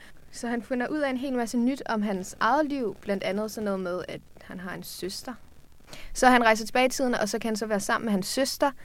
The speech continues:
fordi, altså, hun er død i nutiden, men nu er han så i fortiden, så han, han kan være sammen med en. Øhm, og så er der sådan nogle, der prøver at fange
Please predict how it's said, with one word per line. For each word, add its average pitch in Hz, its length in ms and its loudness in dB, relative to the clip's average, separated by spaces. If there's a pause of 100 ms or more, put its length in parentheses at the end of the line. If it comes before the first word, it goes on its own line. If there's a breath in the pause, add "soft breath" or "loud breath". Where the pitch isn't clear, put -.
(280 soft breath)
fordi, 202 340 -2
altså, 185 200 -2
hun 202 140 2
er 196 40 2
død 226 320 -2
i 196 60 -4
nutiden, 196 540 -2 (240)
men 175 320 -2 (380)
nu 196 160 2
er 185 60 2
han 180 120 -2
så - 100 -4
i 175 80 -4
fortiden, 202 400 -4
så 185 100 -6
han, 175 280 -8
han 185 140 -6
kan 185 80 -6
være 180 120 -6
sammen 262 240 0
med 240 120 2
en. 240 100 -2 (580 loud breath)
Øhm, 202 480 2
og 196 140 0
så 202 280 2 (440 soft breath)
er 208 80 6
der 202 100 4
sådan 208 200 -4
nogle, 175 160 -4 (520 soft breath)
der 190 60 -2
prøver 202 300 2
at 196 120 2
fange 202 520 2